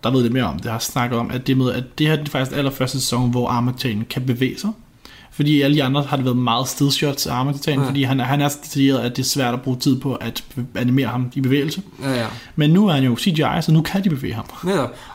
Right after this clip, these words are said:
Speaker 2: Ja, men om det er, nu mærker jeg ikke engang, han var C G I. Han, han er sådan meget fint
Speaker 1: Mm.
Speaker 2: integreret i resten af billedet, så det er ikke, fordi man lægger mærke til, om han er en C G I
Speaker 1: Okay.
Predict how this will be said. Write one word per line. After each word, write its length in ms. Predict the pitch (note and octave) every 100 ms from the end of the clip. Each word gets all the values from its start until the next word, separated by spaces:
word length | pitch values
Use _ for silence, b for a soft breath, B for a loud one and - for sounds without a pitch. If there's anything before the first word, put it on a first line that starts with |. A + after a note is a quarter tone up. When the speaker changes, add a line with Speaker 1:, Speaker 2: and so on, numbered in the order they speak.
| B
Speaker 2:
Ja, 140 | D3+ D#3+ D#3
men 120 | D3
om 140 | C#3+ C3+
det 160 | C3+
er, 60 | C3+
nu 140 | C#3 C#3+ - C3
mærker 160 | C#3+
jeg 80 | E3
ikke 0 |
engang, 140 | B2 A2
han 80 |
var 60 | A2
C 160 | - A2+
G 40 |
I. 40 |
Han, 400 | A2+ A2+ C3+ C#3 C#3
han 100 | B2+
er 40 | C3
sådan 200 | C#3+ C3+
meget 220 | C3 D3 -
fint 100 | C3
Speaker 1:
Mm. 20 |
Speaker 2:
integreret 380 | B2 A#2+ C#3 C3+
i 40 |
resten 240 | B2 B2+ C3+
af 80 | C3+
billedet, 260 | D#3 F3 F3 B B B B
så 120 | -
det 40 | C3+
er 40 |
ikke, 80 | C#3
fordi 100 | D3+
man 100 | B2
lægger 120 | A#2
mærke 160 | A#2 B2+
til, 60 |
om 40 | A#2+
han 140 | A2+
er 100 | A2+
en 120 | A2+ A2
C 200 | B2+ A2+
G 20 |
I 260 | A2+ A2+ A#2+ - - -
Speaker 1:
Okay. 180 | A#3+